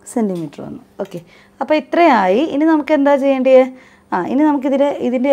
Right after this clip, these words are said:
എല്ലാം മേ-, പുറത്തൂടെ ഒരു വലിയ ട്രയാങ്കിളൂടെ വരയ്ക്കണം. അപ്പോഴാണ് നമ്മൾ വരച്ചിരിക്കുന്ന triangle correct ആണോ അല്ലയോ എന്നുള്ളത് നമുക്ക് മനസ്സിലാകാൻ പോകുന്നത്. അതായത്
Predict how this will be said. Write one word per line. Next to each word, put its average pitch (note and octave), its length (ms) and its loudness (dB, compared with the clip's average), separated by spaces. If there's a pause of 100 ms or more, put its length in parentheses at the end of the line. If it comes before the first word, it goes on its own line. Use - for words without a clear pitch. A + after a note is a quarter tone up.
എല്ലാം A#3 440 0
മേ-, A3 260 -4 (160)
പുറത്തൂടെ A3 580 -2 (540)
ഒരു B3 220 2
വലിയ A3 200 2 (100)
ട്രയാങ്കിളൂടെ F#3 560 -2
വരയ്ക്കണം. F3 340 -4 (140)
അപ്പോഴാണ് A#3 460 0
നമ്മൾ G#3 160 -4 (120)
വരച്ചിരിക്കുന്ന F#3+ 560 -6
triangle F#3 380 -6 (560)
correct A3+ 360 -4
ആണോ A3 220 -6
അല്ലയോ G3 220 -8
എന്നുള്ളത് F#3+ 360 -6
നമുക്ക് F3+ 280 -8
മനസ്സിലാകാൻ F3+ 500 -6
പോകുന്നത്. E3 360 -6
അതായത് F3+ 280 0